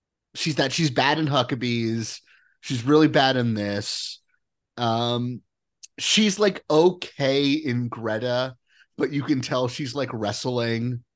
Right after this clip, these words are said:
with it. I love fucking Louder Than Bombs, the Joaquin Trier movie,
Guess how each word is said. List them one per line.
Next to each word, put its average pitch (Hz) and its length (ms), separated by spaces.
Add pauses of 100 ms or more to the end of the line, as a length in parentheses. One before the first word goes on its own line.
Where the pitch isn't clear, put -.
(460)
with 135 280
it. 131 240 (440)
I 123 240
love 127 1120 (1000)
fucking 143 340
Louder 131 340
Than 139 220
Bombs, 143 760 (240)
the 117 220
Joaquin 120 340
Trier 131 260
movie, 135 460